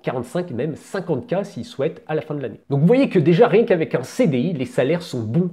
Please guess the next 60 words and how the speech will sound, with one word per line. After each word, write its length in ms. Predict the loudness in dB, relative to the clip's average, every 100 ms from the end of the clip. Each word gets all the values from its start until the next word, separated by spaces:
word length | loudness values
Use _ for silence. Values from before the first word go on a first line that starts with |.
| -6
voire 200 | -6 -2
même 260 | -2 -4 -10 -10
très 220 | -2 -2
bons. 160 | -2 -14 _ _ _ -8
Mais 80 | -4
ce 120 | 0
n'est 120 | 0
pas 120 | 2 2
fini, 220 | 2 0
puisqu'un 300 | -4 -2 -2
développeur 600 | 2 2 2 0 0 -2
peut 100 | -8
très 220 | -2 0
facilement 440 | 2 0 0 -2 -2
devenir 420 | -4 -6 -8 -10
freelance. 580 | -12 -6 -6 -6 -12 _ -14
Alors 140 | -14
freelance, 380 | -2 0 2 2
qu'est-ce 200 | -2 -2
que 80 | -4
c'est ? 180 | -2
Bah, 120 | -4 -6
c'est 120 | -8
simplement 380 | -6 -2 -2 -2
une 100 | -4
personne 320 | -2 -2 -2
qui 80 | -2
va 80 |
être 100 | -2
à 60 | -4
son 180 | -4 -8
compte 320 | -6 -10 -10 _ _ _ -16
et 60 | -12
qui 100 | 0
fa-, 160 | 0 0 -4
va 140 | -4
finalement 420 | -2 0 2 2
être 200 | 0 -2 -14
une 80 | -8
sorte 260 | -8 -6
de 140 | -6 -4
mercenaire 600 | -2 -4 -2 0 2 0
du 140 | -4
code 280 | -2 -2 -2 -12 -18 -8
et 80 |
qui 80 | -2
va 60 | 0
fournir 380 | 2 2 2 0
finalement 320 | -2 -4 -4
ses 140 | -6
services 340 | -2 -4 -2 -4
à 60 |
des 180 | -4 -6
entreprises 380 | -10 -6 -6 -6
qui 40 |
sont 120 | -6
en 40 | -6
manque 200 | -6 -6
de 100 | -8
développeurs. 580 | -6 -6 -6 -10 -20